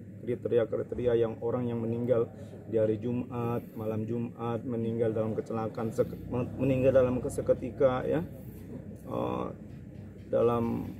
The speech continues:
memperjuangkan tali agama Allah, meninggal dalam kondisi-kondisi yang kritis seperti ini tuh insya Allah mendapatkan syahid ya, meninggal syahid di hadapan Allah Subhanahu wa taala. Doanya semoga Mas dan Mbak Vanessa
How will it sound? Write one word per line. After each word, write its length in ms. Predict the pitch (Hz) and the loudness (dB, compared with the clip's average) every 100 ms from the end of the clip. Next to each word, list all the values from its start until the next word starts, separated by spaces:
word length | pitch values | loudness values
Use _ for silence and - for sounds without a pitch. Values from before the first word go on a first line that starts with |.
| - | -4
memperjuangkan 880 | 120 120 117 - 113 120 117 113 117 | 0 0 0 0 0 0 0 0 0
tali 240 | 113 113 | 2 2
agama 320 | 123 123 117 | 2 0 0
Allah, 240 | 117 120 120 | 0 2 2
meninggal 320 | 120 120 120 | 2 6 6
dalam 320 | 120 120 120 | 6 2 0
kondisi-kondisi 800 | 120 113 - - 123 123 - 120 | 0 -2 -4 -4 0 0 0 2
yang 320 | 117 117 113 - - - | 2 2 -2 -4 -8 -4
kritis 400 | 131 123 139 - | -2 -2 -2 -2
seperti 360 | - - 127 123 | -2 -2 0 2
ini 80 | 139 | 2
tuh 160 | 143 131 | 0 0
insya 240 | 120 - | 0 0
Allah 160 | 120 131 | 2 2
mendapatkan 480 | 120 113 - - 127 - | 2 -2 -4 -4 -4 -4
syahid 320 | 110 110 - - - - - - 104 - - - | -6 -6 -10 -14 -16 -16 -16 -14 -12 -12 -12 -6
ya, 240 | 110 123 | -2 -2
meninggal 440 | 131 113 113 113 104 | 0 -2 -2 -2 -4
syahid 320 | 101 107 117 | -4 -6 -4
di 160 | 117 110 | 0 0
hadapan 320 | 107 110 117 | 0 -2 -2
Allah 220 | 107 113 | -2 -2
Subhanahu 540 | 110 104 117 113 110 110 110 | -2 -4 -2 -4 -2 0 0
wa 80 | |
taala. 480 | 110 107 107 110 110 - - - - 101 101 - | -2 -4 -4 -4 -6 -12 -16 -16 -14 -12 -8 -2
Doanya 400 | 107 113 127 139 | 0 2 4 2
semoga 520 | 123 120 117 117 113 | 2 -2 2 2 2
Mas 520 | 117 131 143 147 - - - - - - - - | 2 4 6 4 0 -10 -12 -12 -12 -12 -10 -6
dan 280 | 107 107 107 | -2 -2 2
Mbak 200 | 117 107 | 2 2
Vanessa 720 | 110 110 107 - 120 127 127 | -2 -4 -4 -4 0 2 0